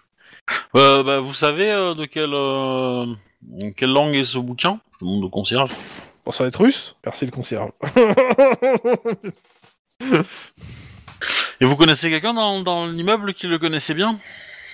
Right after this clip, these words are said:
Speaker 2: Bah, pff, ouais, il te do-, donne deux, euh, adresses de voisins qui, euh,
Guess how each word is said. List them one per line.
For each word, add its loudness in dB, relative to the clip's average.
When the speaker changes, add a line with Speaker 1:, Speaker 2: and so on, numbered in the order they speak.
Speaker 2:
Bah, -10
pff, -20
ouais, 4
il -6
te -4
do-, -2
donne 0
deux, -4
euh, -6
adresses 0
de -6
voisins -2
qui, -10
euh, -6